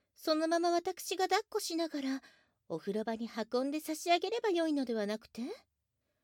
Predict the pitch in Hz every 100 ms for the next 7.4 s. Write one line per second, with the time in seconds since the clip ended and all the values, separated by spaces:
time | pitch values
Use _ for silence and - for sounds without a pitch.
0 | _ _ _ _ - 175 175 202 208 -
1 | 185 170 170 - - - - - 254 254
2 | 285 285 240 208 202 202 - 311 277 226
3 | 214 226 254 - - _ _ _ _ -
4 | 262 285 269 - 294 294 285 320 349 320
5 | 262 208 175 202 220 _ - 330 359 349
6 | 349 - 370 - _ _ _ _ _ -
7 | 415 - 403 508